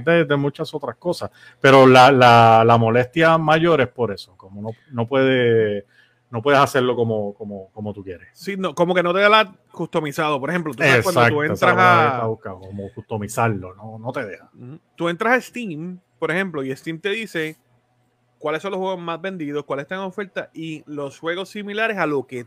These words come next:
Speaker 1: tú estás jugando
Speaker 2: Ujú.
Speaker 1: y que es que, y te recomienda a base de eso. Yo creo que en PlayStation es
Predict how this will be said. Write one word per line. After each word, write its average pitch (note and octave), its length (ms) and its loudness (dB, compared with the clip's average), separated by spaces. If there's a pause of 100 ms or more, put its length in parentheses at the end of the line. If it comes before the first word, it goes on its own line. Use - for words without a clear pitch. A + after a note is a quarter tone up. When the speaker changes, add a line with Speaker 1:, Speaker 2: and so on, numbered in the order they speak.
(140)
Speaker 1:
tú G#3 340 -6
estás D3 300 -10
jugando C#3+ 420 -4
Speaker 2:
Ujú. A#3 280 -2 (180)
Speaker 1:
y C3+ 120 -14
que C3+ 120 -4
es C3 160 -8
que, B2+ 200 -10 (220)
y D3 120 -10
te D#3 100 -4
recomienda D#3 460 -6
a - 20 0
base C#3+ 240 -4
de C3+ 80 -6
eso. C#3+ 240 -10
Yo A#2 140 -14
creo C#3+ 120 -10
que E3+ 260 -8 (520)
en C#3+ 140 -12
PlayStation D#3 580 -8
es G3 180 -6